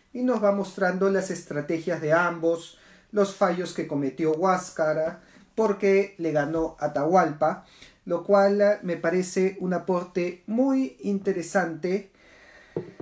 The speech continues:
para conocer los incas, cuál era la estrategia que tenían, y demás, ¿no? Bueno,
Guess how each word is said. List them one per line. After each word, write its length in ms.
para 420
conocer 680
los 120
incas, 380
cuál 200
era 160
la 60
estrategia 840
que 120
tenían, 840
y 120
demás, 720
¿no? 320
Bueno, 460